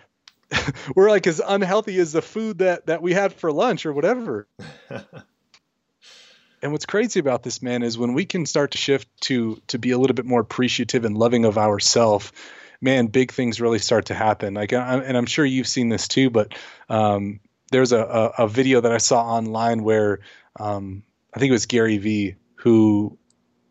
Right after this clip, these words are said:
Speaker 1: was talking about the odds of actually being human.
Speaker 2: Mm,
Speaker 1: Being human.
Speaker 2: yeah.
Speaker 1: He's like, he's basically saying, he's like, "Look, your odds of actually being human and watching this video are four hundred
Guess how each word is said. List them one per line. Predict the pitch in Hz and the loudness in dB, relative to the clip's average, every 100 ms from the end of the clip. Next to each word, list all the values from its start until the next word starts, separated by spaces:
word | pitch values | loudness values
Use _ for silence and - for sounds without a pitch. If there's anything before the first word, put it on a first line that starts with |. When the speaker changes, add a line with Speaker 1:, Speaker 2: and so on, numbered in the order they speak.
| _ | _
Speaker 1:
was | - 117 - | 0 0 0
talking | 131 135 180 131 | -2 0 2 4
about | 117 113 | 4 2
the | 123 - | 0 -2
odds | 117 117 107 | 0 0 0
of | 107 | 0
actually | 107 - - - 110 | 0 -2 -4 -4 -6
being | 104 107 113 110 | -6 -6 -4 -6
human. | - - - 117 110 92 92 _ _ | -8 -10 -2 0 0 -2 -10 _ _
Speaker 2:
Mm, | - | -2
Speaker 1:
Being | 143 151 | 2 4
human. | 104 127 120 104 | 4 4 4 2
Speaker 2:
yeah. | |
Speaker 1:
He's | 110 127 | 2 4
like, | 123 113 - - - | 4 2 -4 -18 -8
he's | 208 202 | -2 2
basically | 208 226 | 2 0
saying, | 185 190 | -4 -4
he's | 165 | -2
like, | 139 | -4
"Look, | 151 - | -4 -6
your | 147 254 320 | -4 -2 -2
odds | 170 196 190 | -4 -4 -6
of | 151 | -6
actually | 165 190 190 147 | -8 -8 -8 -10
being | 117 165 180 | -6 -4 -4
human | 160 - 175 185 156 | -6 -4 -2 0 -2
and | 131 113 | -2 -2
watching | 123 160 - 180 | 0 0 0 2
this | 156 | 2
video | 123 143 165 175 | 2 4 4 4
are | 135 | 2
four | - - 175 202 | 2 0 4 4
hundred | 185 185 190 175 | 2 2 4 4